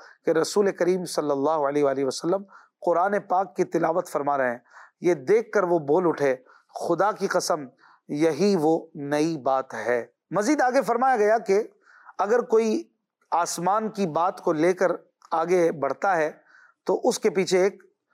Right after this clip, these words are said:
شہاب پڑ جاتا ہے۔ شہاب اس ستارے کو کہتے ہیں جو شعلے کی طرح روشن ہوتا ہے اور فرشتے اس سے شیاطین کو مارتے ہیں۔ حضرت ابو ہریرہ رضی اللہ عنہ سے روایت ہے، نبی کریم صلی اللہ علیہ وآلہ وسلم نے فرمایا،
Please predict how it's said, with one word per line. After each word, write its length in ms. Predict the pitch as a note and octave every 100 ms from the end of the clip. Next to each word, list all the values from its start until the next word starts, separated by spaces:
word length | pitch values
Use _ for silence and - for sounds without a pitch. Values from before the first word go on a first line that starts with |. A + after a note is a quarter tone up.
| _ _
شہاب 560 | - - D#3+ D#3+ F3+ E3+
پڑ 140 | C3+
جاتا 300 | B2 A2+ -
ہے۔ 40 | A#2 -
شہاب 400 | - F3+ A3 - - - _ _
اس 200 | A#3 A3
ستارے 340 | B3 G3 G#3 A#3
کو 120 | G3
کہتے 280 | F3 F3 G#3
ہیں 80 | F#3+
جو 220 | F#3+ - - - _
شعلے 340 | - B3+ B3+ A#3+
کی 140 | G#3+
طرح 260 | G3 F#3+ D3+
روشن 360 | D3+ D#3 A3
ہوتا 300 | E3+ D3 D3+
ہے 80 | C#3 - - - -
اور 140 | F3+
فرشتے 460 | - F3 G3+ - A3
اس 240 | F3+ -
سے 100 | G#3
شیاطین 560 | - D#3+ D3 - D3+ D#3
کو 220 | G#3 - - _ _ -
مارتے 540 | C#3 C3+ C3 - B2+
ہیں۔ 120 | G#2+ - - - F#3
حضرت 220 | A#3+ B3
ابو 220 | B3 B3
ہریرہ 220 | G#3 A#3+
رضی 260 | B3 G#3 A3
اللہ 160 | G#3+ G#3
عنہ 220 | G3+ G#3
سے 140 | G3
روایت 300 | E3 F3 E3+
ہے، 80 | D3+ - - - - E3
نبی 160 | G3
کریم 240 | F3+ G3 F#3
صلی 200 | F3 D#3+
اللہ 180 | D#3
علیہ 280 | E3+ D#3 D#3
وآلہ 220 | D3+ D3
وسلم 280 | C3+ - E3+
نے 80 | D#3
فرمایا، 380 | D3+ D#3+ D3